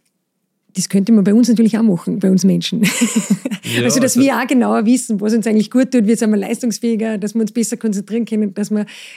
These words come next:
Speaker 1: keine Ahnung, äh, nicht summiert sind oder was auch immer, dass wir nicht krank werden.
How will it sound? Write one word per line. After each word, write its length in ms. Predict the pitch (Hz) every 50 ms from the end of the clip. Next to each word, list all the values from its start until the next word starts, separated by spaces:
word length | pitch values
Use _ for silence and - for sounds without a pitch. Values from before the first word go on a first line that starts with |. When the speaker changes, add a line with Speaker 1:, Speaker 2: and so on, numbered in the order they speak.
| -
Speaker 1:
keine 300 | - 202 208 214 214 208
Ahnung, 300 | 202 220 220 208 190 190
äh, 220 | 185 202 190 190 196
nicht 180 | 208 208 202
summiert 340 | - 240 226 220 233 240 233
sind 220 | - 214 202 196 196
oder 180 | 190 202 175
was 160 | 196 208 -
auch 60 | 208 214
immer, 240 | 226 233 247 254 247 - - - - - - - - _ _
dass 120 | 240 214 220
wir 60 | 240
nicht 160 | 233 226 -
krank 300 | - 185 208 254 - -
werden. 280 | 233 220 220 214 208